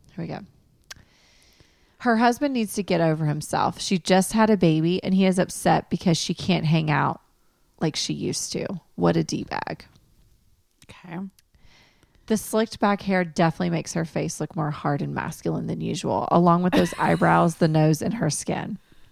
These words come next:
Speaker 1: Did you hear about Cheer Creek?
Speaker 2: Oh my God. I think I know who number one is about, so I don't think number one could be the lie.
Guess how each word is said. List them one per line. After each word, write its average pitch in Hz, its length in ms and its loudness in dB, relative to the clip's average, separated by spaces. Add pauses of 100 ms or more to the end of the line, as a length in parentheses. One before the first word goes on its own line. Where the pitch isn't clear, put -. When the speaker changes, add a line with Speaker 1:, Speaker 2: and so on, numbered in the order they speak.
(2000)
Speaker 1:
Did 190 160 -14
you 190 80 -4
hear - 80 -4
about 190 120 -6
Cheer - 240 -10
Creek? 220 400 -14 (180)
Speaker 2:
Oh 185 160 -4
my 311 220 -2
God. 185 760 -8 (1700)
I 214 100 0
think 226 180 -6
I 269 80 -4
know 285 160 -4
who 285 100 -2
number 202 300 -4
one 180 200 -4
is 156 120 -4
about, 156 300 -2
so 190 80 2
I 175 60 4
don't 175 220 4
think 214 140 2
number 185 300 4
one 156 240 4
could 170 140 -2
be 151 100 -2
the 165 100 -8
lie. 151 380 -2